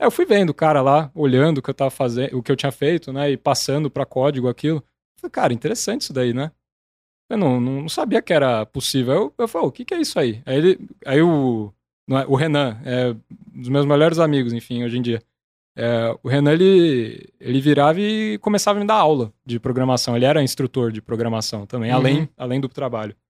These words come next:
Speaker 1: E aí foi nesse ciclo, assim, nessa, eu perguntando, ele me mostrando. Aí ele foi no banheiro, eu fiz um código ali, sem ele ver e tal. Aí, cara
Speaker 2: Mexeu no I/O dele ali.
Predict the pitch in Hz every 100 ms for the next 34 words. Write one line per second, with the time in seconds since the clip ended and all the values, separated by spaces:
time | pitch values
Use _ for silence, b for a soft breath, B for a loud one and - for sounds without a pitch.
0 | _ _ _ _ _ _ - 151 143 139
1 | 170 208 294 - 262 247 - - 202 208
2 | 135 - 151 139 - 139 123 110 104 98
3 | - - 127 120 151 151 160 143 147 135
4 | 131 139 135 127 120 135 - - 131 190
5 | 185 139 _ 131 143 165 165 156 143 156
6 | 143 127 147 143 131 143 147 127 123 131
7 | 170 147 135 127 117 170 175 - 160 175
8 | _ _ _ _ - 139 202 214 - 214
9 | 143 117 131 131 127 151 151 139 127 131
10 | 151 147 127 131 143 127 127 175 185